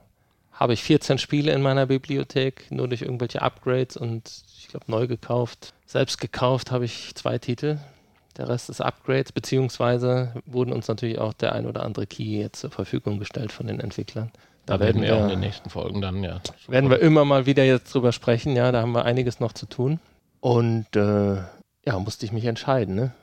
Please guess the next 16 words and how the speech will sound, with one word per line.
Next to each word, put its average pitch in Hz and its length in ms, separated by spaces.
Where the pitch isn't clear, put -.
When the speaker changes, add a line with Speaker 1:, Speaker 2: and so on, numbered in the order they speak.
Speaker 1:
Die 120 100
Spiele 113 320
haben 123 120
wir 120 140
eben 117 140
schon 113 180
gesagt. 117 480
Ich - 100
hab 123 180
mich 113 120
dann 113 180
erstmal 110 320
für - 140
Kajak 117 480
V - 60
R, 131 480